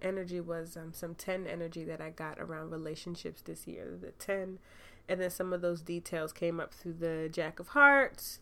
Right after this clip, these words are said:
through the, um, ten of Spades, and the nine of Hearts. And that ten of Spades is saying, "Look, <sighs> things might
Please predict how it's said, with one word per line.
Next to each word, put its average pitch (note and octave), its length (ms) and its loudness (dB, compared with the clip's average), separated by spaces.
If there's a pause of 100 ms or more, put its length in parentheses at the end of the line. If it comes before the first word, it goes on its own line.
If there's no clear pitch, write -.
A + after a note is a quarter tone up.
through F3+ 420 -2
the, E3 420 -6
um, D#3 460 -10 (1080)
ten G3+ 260 6
of F3 80 4
Spades, A3+ 800 10 (100)
and F#3+ 140 2
the F#3 40 4
nine F3 280 6
of E3+ 120 -4
Hearts. - 680 -6 (120)
And E3+ 180 -2
that F#3+ 140 2
ten B3+ 180 4
of B3 80 2
Spades C#4 360 8
is B3 120 -2
saying, G#3 260 4
"Look, F#3+ 500 4 (2250)
<sighs> - 20 -10
things - 800 0
might G3+ 360 10